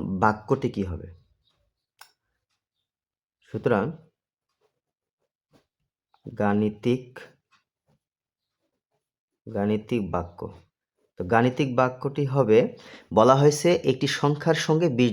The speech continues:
যোগ করে। তো একটি সংখ্যা ধরেছি এখানে কি? ক। তাহলে ক স-, ক যোগ বিশ। যোগ করলে যোগফল কত হয়? একশো ষাট। এই যে একশো ষাট।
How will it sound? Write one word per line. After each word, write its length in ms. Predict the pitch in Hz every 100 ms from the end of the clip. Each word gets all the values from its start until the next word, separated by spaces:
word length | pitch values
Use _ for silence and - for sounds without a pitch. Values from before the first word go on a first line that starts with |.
| 98
যোগ 140 | 98
করে। 160 | - 95
তো 60 | 90
একটি 180 | 127 139
সংখ্যা 220 | 151 143 139
ধরেছি 260 | 135 135 139
এখানে 240 | 139 127
কি? 160 | 120 110 107 _ _ _ -
ক। 40 | 110 87 82 - _ _ -
তাহলে 140 | 85 85 _ _ _ -
ক 40 | 123 123 127 139 180 - _ _ _ _
স-, 420 | - - - - - _ _ -
ক 40 | 127 131 127
যোগ 180 | 135 147 98
বিশ। 260 | 101 90 87 - - _ _ _ _ _ _ _ _ _ _ -
যোগ 200 | 110 123
করলে 180 | 151 143
যোগফল 340 | 120 131 - 135
কত 220 | 135 123
হয়? 220 | 131 151 -
একশো 320 | - 110 - 104
ষাট। 260 | - 87 87 -
এই 80 | 101
যে 100 | 90 90 _ _ _ _ -
একশো 400 | 101 - - 156 214 - -
ষাট। 360 | - - -